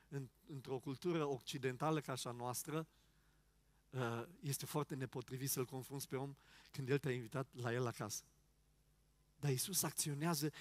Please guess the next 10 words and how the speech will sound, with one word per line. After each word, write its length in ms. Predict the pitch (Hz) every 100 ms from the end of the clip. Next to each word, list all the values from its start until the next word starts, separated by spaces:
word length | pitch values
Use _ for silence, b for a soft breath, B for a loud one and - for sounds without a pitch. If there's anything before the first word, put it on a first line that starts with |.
| B B
din 280 | - 127 151
ceea 220 | - 202
ce 180 | 165 170
este 440 | 151 165 185 -
el, 120 | 175 143
din 200 | 131 139
ce, 360 | - 196 185 -
cine 320 | - 185 160
este 420 | 156 180 190 -
el. 320 | 139 110 101